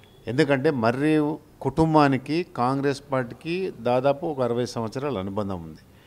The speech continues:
మర్రి చెన్నారెడ్డి గారు చాలా స్ట్రాంగ్ నాయకత్వము, ఆ,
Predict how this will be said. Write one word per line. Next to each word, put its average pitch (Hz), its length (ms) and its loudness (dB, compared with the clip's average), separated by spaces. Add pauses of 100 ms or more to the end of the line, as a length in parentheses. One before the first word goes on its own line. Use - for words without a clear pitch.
(420)
మర్రి 170 260 2 (100)
చెన్నారెడ్డి 147 500 4
గారు 151 560 0 (400)
చాలా 165 420 6
స్ట్రాంగ్ 160 760 0 (200)
నాయకత్వము, 131 840 0 (760)
ఆ, 123 460 4